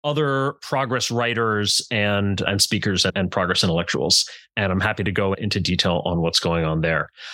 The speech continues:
I, I used to be in tech myself. My degree is in computer science and my, that's my background. But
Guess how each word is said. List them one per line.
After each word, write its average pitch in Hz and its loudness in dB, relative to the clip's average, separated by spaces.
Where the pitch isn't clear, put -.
I, 170 -2
I 160 0
used 202 0
to 175 0
be 190 2
in 180 0
tech - -4
myself. 175 0
My 135 0
degree 135 0
is 170 0
in 156 0
computer 135 -2
science 160 2
and 113 2
my, 104 2
that's 117 0
my 90 0
background. 135 -2
But 123 0